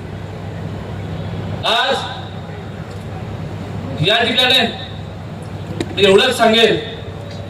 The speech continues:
का ही लढाई माझी नाही, ही लढाई शिवसेनेची आणि समोरच्या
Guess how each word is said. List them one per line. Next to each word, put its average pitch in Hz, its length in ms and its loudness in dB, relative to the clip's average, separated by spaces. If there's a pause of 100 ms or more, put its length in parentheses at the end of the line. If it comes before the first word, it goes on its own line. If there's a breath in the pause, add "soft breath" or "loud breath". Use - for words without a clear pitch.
(760)
का 196 60 6
ही 208 180 10
लढाई 240 400 8 (1300)
माझी 214 280 2
नाही, 240 260 6 (1120)
ही 208 140 8
लढाई 240 340 6 (1300)
शिवसेनेची 262 800 6 (1080)
आणि 233 360 6 (400)
समोरच्या 226 520 6